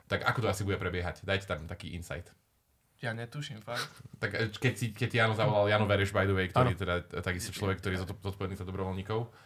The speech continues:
Speaker 1: Eh,
Speaker 2: Už
Speaker 1: tak o čom ste sa rozprávali v tom telefonáte?
Speaker 2: Kokos, ja si to fakt nepamätám. Ja viem, že mi volal a že som mu hovoril, že no, že vtedy a vtedy by som mohol prísť a že toto a toto, ale že dúfam, že nebudem akože musieť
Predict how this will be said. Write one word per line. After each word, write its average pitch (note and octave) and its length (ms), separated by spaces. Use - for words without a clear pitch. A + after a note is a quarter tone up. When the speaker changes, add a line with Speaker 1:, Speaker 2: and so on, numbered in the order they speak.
Speaker 1:
Eh, G2 180
Speaker 2:
Už G2 140
Speaker 1:
tak F2+ 100
o B2 100
čom A#2+ 140
ste G2 100
sa F#2+ 80
rozprávali F2 400
v - 60
tom F2+ 80
telefonáte? F2 500
Speaker 2:
Kokos, - 540
ja A2+ 120
si - 120
to - 100
fakt B2+ 240
nepamätám. G#2+ 460
Ja B2 100
viem, D#3 160
že D3+ 140
mi C#3 160
volal B2 680
a A#2 120
že A2+ 80
som C3 160
mu A#2 80
hovoril, B2 260
že A2+ 120
no, G3 220
že D3 160
vtedy E3+ 380
a C#3 80
vtedy D3+ 300
by B2+ 100
som A#2 160
mohol B2 260
prísť C3+ 520
a A2 240
že A2+ 200
toto C3+ 260
a G2+ 80
toto, C3 380
ale A2+ 260
že A#2 120
dúfam, C#3+ 320
že A#2+ 120
nebudem A#2+ 720
akože A2+ 340
musieť A#2 380